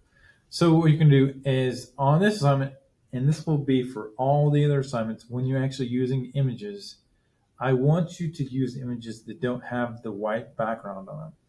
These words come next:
I think that was on the extension Google slide. Then I want you to actually use an image that has a transparent background, that's what it's called. So you don't, you don't have a white background. So like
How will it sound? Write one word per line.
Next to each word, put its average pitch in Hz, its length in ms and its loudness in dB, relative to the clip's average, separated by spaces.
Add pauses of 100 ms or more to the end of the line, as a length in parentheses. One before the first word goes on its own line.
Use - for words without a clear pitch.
(240)
I 123 80 -2
think 127 200 0
that 120 140 -2
was 110 120 -8
on 110 120 -6
the 113 80 -10
extension 131 580 -2
Google 123 320 -2
slide. 127 400 -2 (520)
Then 127 160 -2
I 120 40 2
want 127 360 0
you 127 80 4
to 123 60 2
actually 120 340 -2
use 120 380 2
an 127 100 -8
image 143 480 4
that 113 120 -6
has 120 640 -4 (460)
a 127 120 -8
transparent 143 640 4
background, 107 420 -2
that's - 160 -20
what 113 100 -6
it's - 140 -14
called. 107 240 -12
So 123 140 -6
you 123 160 -2
don't, 131 340 2
you 135 140 0
don't 135 180 2
have 123 140 -4
a 117 40 -4
white 110 320 -2
background. 101 460 -8
So 120 140 -10
like 117 280 -4